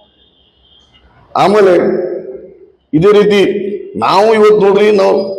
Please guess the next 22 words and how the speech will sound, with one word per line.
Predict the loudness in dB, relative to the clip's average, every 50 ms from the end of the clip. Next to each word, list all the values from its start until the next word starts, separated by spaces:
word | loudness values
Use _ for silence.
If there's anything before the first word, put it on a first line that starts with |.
| -12 -8 -4
ಭೀಮಗಡ | -2 -2 0 0 2 2 2 4 2 2
ಅಭಯಾರಣ್ಯ | 2 2 2 2 2 0 0 -2 -4 -6 -8 -10 -14 -18 -20 _ _ _ -12 -8 -4
ಎದಕ್ಕೆ | -2 -2 -2 -2
ನಾವು | -2 -2 -2
ರಕ್ಷಣೆ | -2 -2 -2 -2 0
ಮಾಡ್ಬೇಕಂತೀವಿ | 0 0 -2 -2 -4 -4 -4 -4 -2 -2 -2 0
ಅಂದ್ರೆ, | 0 -2 -2 -4 -6 -10 -18 -20 -20 _ _ _ _ _ _ _ _ _ _ _ _ _ _ _ _ _ _ -4 0
ಇವತ್ತು | 0 2 2 0 0 0 0 0
ನಮ್ಮ, | 0 0 0 0 0 0 0 0 -2 -4 -4 -8 -10 -12 -16 -18 -20 -20 -20 _ _ _ _ _ _ _ _ _ _ _ _ _ _ _ _ -4
ನಮ್ಮ | -2 0 0 0 0
ಜಿಲ್ಲೆ | 0 2 2 2 2 2 0
ಸಕ್ಕರೆ | 0 0 0 2 2 2 2
ನಾಡು, | 2 2 2 2 2 2 0 0 -4 -4 -6 -8 -10 -10 -12 -18 _ _ _ _ _ _ _ _ _ _ _ _ _
ಹೈಯೆಸ್ಟ್ | -4 -2 0 0 0 -2 -2 -2
ಟ್ಯಾಕ್ಸ್ | -2 -2 -2 -2
ಕಟ್ತೀವಿ | -2 -2 -2 -2 -2 0 0 0
ನಮ್ಮ | 0 -2 -2 -4 -2
ಪೂರಾ | 0 0 2 2 2
ರಾಜ್ಯನಾಗ. | 2 2 0 0 0 0 0 0 0 -2 -4 -8 -10 -12 -16 -18 -20 _ _ _ _ _ _ _ _ _ _ _ _ _ _ _ _ _ _ _ _ _ _ _ _ _ _ _ _ _ _ _ _ _ _ _ -6
ಸಿಕ್ಕಾಪಟ್ಟಿ | -4 -2 0 0 0 0 0 -2 -2 -2
ಕೃಷಿ | -2 -2 0 0 0
ಆಕ್ಟಿವಿಟಿ | 0 0 0 0 0 2